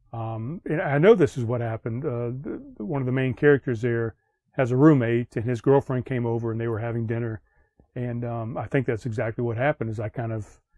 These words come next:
I, I took that scenario from the T V show and I brought it into my dream. And, uh, we went back to my apartment. I took a shower and I said, "Man, we gotta go back downtown. We gotta get this dog." So, um,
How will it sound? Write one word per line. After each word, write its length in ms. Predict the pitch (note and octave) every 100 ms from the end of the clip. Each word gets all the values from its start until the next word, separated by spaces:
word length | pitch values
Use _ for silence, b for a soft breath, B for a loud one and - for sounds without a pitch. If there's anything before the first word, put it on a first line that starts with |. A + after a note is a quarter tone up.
| _ _ _
I, 300 | - A#2+ -
I 40 | A#2+
took 220 | - C#3
that 160 | C#3 C#3
scenario 480 | - C3 B2 A#2+ A#2+
from 420 | - B2 A#2 C#3 -
the 80 | -
T 160 | - C3+
V 120 | C3+
show 280 | - B2 A#2
and 80 | A2+
I 20 |
brought 220 | A2+ A2+
it 80 | A2
into 220 | A2+ -
my 100 | A2
dream. 360 | A2 A2 G#2+ G2+ _ _ _ _ _ _ _ _ _ _ _ _ _ _ _ _ _ _
And, 380 | B2+ B2 A#2 A#2
uh, 440 | A2+ A2+ A2+ A#2 A#3
we 200 | D#3 C3
went 100 | B2+
back 160 | A#2+
to 80 | -
my 140 | A#2+ A2+
apartment. 600 | - D#3+ D#3 D3 C#3+ B2+
I 100 | A2
took 200 | C#3 A#2
a 20 |
shower 380 | - C#3+ C#3 C3
and 80 |
I 60 | A2+
said, 100 | -
"Man, 220 | B2 B2+
we 80 | B2+
gotta 140 | C#3
go 100 | B2
back 180 | A#2+ A2+
downtown. 440 | - A#2+ A2 - A#2+
We 60 |
gotta 140 | A#2 A#2
get 160 | A#2+
this 140 | A2+ G2+
dog." 400 | B2 A#2+ A#2 -
So, 240 | A#2 A2 _ _ _ _ _
um, 460 | A2 A2+ A2 G#2